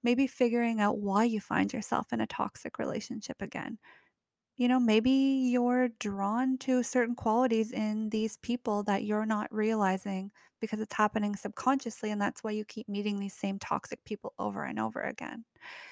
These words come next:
Maybe your financial issues are happening over and over again because you are spending money on something that you shouldn't be, that you know you shouldn't be, but you're not doing anything about it.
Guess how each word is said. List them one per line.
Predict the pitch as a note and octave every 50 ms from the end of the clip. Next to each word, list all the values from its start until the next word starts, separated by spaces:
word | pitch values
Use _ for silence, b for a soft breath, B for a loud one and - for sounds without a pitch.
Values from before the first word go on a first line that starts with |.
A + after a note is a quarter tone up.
| B B B
Maybe | B3 B3 B3+ B3+ C4
your | C4 B3+
financial | - - - B3 A#3+ A#3 A3 G#3 G3+ G#3 A3 G#3+ - - C4 - -
issues | G#3 G#3 - - - C#4+ C#4+ D4 -
are | - G#3+
happening | G#3 - - G3 G3+ - - B3 B3+ C4+ C4 C4
over | - G#3+ G#3+ A3 G#3+ G#3+
and | G3+ G3+
over | G3 G3+ A3 A#3
again | A#3+ B3 A#3+ B3+ C4 C4 B3+
because | B3 A#3 - - A3+ G#3 G#3+
you | G#3+ G#3+ G#3 A3 A3+ A3+ A#3 A#3 A#3 A#3+ B B B B B B
are | G#3 G#3
spending | - - - - A3+ A3 A3 A3+ A3
money | G#3 G#3 G#3 G#3 G#3
on | G3 G3 G3
something | - - G#3 G3+ G3 - - G#3 G3+ G3+ G#3+ B B B B B
that | - - -
you | G#3
shouldn't | - - - D4 C#4+ C4+ A#3+
be, | - G#3+ G3+ G#3
that | G3+ G#3 -
you | G#3+ A3
know | A3 A#3 B3
you | B3+ B3 A#3
shouldn't | - - G#3+ G3 F#3+ F#3+
be, | G3 G3
but | G3 G3+ -
you're | G3+ G3+
not | G3+ G3+ - G3+
doing | - G3+ G3 G3 G3 F#3 F3+
anything | F3+ F#3 F#3 - - G3 F#3
about | G3 - - - D3+ -
it. | - -